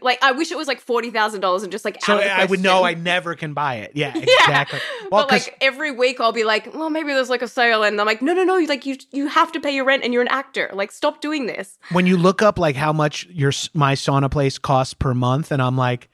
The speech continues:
Speaker 1: Mm.
Speaker 2: "Whoa, in, like, four years of doing this, I could just buy a sauna."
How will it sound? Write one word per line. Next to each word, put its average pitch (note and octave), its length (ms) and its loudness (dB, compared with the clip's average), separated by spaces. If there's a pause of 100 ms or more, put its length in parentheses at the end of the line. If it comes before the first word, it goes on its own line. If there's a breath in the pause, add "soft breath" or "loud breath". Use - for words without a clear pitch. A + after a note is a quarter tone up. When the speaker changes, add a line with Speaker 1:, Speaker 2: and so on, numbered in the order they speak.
Speaker 1:
Mm. G3 280 -12 (160)
Speaker 2:
"Whoa, F#3+ 480 4
in, D3+ 160 2
like, C#3+ 320 -2 (540)
four E3+ 200 2
years F3 340 2
of C#3 140 -4
doing D3+ 320 2
this, B2+ 300 0
I C3 80 -2
could B2+ 160 -4
just B2 260 -2
buy D3 240 4
a B2+ 120 0
sauna." E2 520 -12